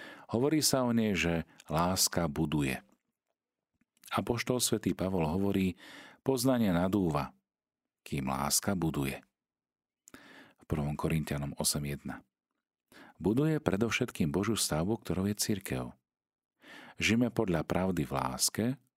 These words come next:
všestranne vrastajme do toho, ktorý je hlavou, do Krista. A z neho celé telo, pevne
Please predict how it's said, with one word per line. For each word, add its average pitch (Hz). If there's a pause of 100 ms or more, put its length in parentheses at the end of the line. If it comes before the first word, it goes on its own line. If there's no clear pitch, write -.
všestranne 98
vrastajme -
do 95
toho, 98
ktorý 73
je 64
hlavou, 82 (400)
do 107
Krista. - (960)
A -
z 87
neho 175
celé 143
telo, 127
pevne 123